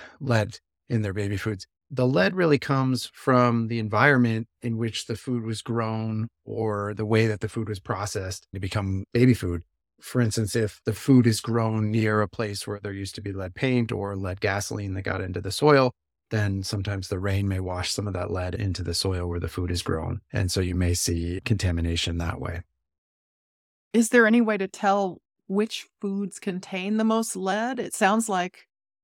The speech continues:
Speaker 2: I mean, where,
Speaker 1: Yeah.
Speaker 2: where they're grown would be, you'd need to know that first, I guess.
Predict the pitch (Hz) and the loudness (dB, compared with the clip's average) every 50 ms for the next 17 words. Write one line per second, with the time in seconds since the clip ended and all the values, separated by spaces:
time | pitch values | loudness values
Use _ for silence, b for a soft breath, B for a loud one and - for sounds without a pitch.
0 | _ _ - 190 180 175 175 170 190 - - 233 196 123 107 - _ _ - 226 | _ _ -6 -6 -4 -4 -2 0 0 2 4 4 4 2 0 -6 _ _ 2 2
1 | 214 185 190 175 160 180 190 214 254 220 175 156 156 165 160 143 165 156 160 165 | 4 4 4 4 4 6 6 8 8 6 4 2 -2 -4 -4 -6 -6 -6 -8 -8
2 | - - - - _ - 170 180 170 170 180 180 - - 165 165 156 156 160 175 | -12 -14 -18 -20 _ -8 -6 -4 -2 -2 -2 -2 -2 -2 -2 -2 -2 -2 -2 -4
3 | 214 202 - - - - 220 202 - - - - - - - - - - - - | -4 -4 -4 -4 -2 0 0 0 0 -2 -6 -8 -8 -8 -6 -6 -6 -8 -10 -12
4 | - - | -16 -18